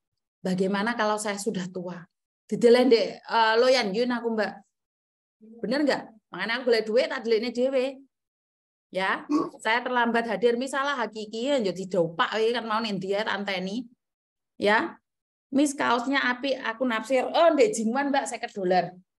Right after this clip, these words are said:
"Ndek Jingwan iki seket dolar." Tak kasih tahu. "Manuk apa, Miss?" Ora ono manuk, saiki manuke kleper kabeh, wis ora usah bahas manuk.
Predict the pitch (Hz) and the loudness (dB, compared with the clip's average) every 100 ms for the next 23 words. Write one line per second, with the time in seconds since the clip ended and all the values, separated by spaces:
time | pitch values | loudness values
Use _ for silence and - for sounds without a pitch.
0 | _ _ _ - 202 202 196 190 226 226 | _ _ _ -2 0 0 -2 -2 -2 -2
1 | 233 233 202 208 190 165 160 165 - _ | -4 -4 -4 -6 -4 0 0 -2 -12 _
2 | _ _ - - 180 196 214 190 190 175 | _ _ -16 -10 -8 -4 -2 0 0 -2
3 | - _ _ _ _ _ _ _ _ _ | -10 _ _ _ _ _ _ _ _ _
4 | _ - 220 226 247 269 240 254 262 254 | _ -6 0 2 2 0 -2 0 2 2
5 | 262 247 - - _ - 208 226 226 233 | 0 -2 -6 -16 _ -4 -2 0 0 0
6 | 233 247 240 226 254 226 226 240 226 233 | 0 -2 -2 -2 -2 -2 -4 -4 -4 -4
7 | 233 214 214 226 226 220 208 208 190 165 | -2 0 0 0 0 -2 -4 -4 -2 -2
8 | 180 196 185 208 220 | -2 -4 -6 -6 -8